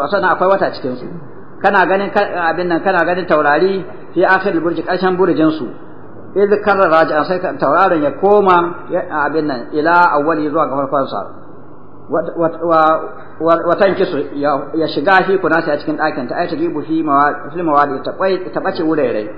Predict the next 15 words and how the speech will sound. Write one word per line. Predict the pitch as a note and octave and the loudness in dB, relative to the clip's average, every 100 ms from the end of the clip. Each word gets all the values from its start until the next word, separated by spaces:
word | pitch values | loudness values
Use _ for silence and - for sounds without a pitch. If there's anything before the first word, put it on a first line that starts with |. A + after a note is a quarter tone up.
| - - | -14 -14
cikin | - F#3 F3 | -6 0 2
wuraren | F3+ D3+ D#3 | 4 2 0
da | B2+ | -2
take | C3+ C#3 | -4 -4
ɓoyewa, | D3+ C#3+ C3 | 0 2 0
allati | D3+ C#3 D3+ | 0 -4 -6
tajibu | C#3 C#3 C3+ A2+ | -6 -6 -6 -8
fiha. | A#2+ A2 F2+ - - - - | -10 -10 -10 -12 -16 -14 -4
Min | D#3 F3+ | -2 0
kunasi | D#3 D#3+ E3 D3 A#2 | 2 2 2 0 -2
zabi, | C3+ B2+ A2+ | -2 -2 -6
asali | D#3+ F#3 F#3 F#3 | -4 0 2 2
kunasi | D#3 F3+ E3+ C#3 | 2 -2 -2 -2
zabi | F#3 | 0
wato | E3+ D3+ D3 | 2 0 -2